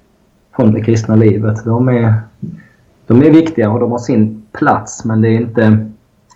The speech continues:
Det är inte nödvändigt att man måste k-, känna för att bära på den här glädjen.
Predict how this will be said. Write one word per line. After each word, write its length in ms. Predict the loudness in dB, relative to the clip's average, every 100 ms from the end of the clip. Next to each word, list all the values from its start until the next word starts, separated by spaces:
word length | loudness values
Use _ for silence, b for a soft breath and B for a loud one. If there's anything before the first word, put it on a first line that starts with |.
| B B B B B _ _
Det 160 | -6 0
är 40 |
inte 160 | 2 4
nödvändigt 1080 | 4 4 4 2 2 2 2 0 -2 -4 -10
att 200 | -10 -4
man 100 | -4
måste 280 | -4 -6 -8
k-, 220 | -8 -14 -10 -2
känna 500 | 0 2 2 2 0
för 220 | -2 -2
att 60 | -2
bära 340 | -2 -2 -4
på 100 | -4
den 120 | -2
här 280 | 0 -2 -4
glädjen. 600 | -4 -2 0 -2 -4 -10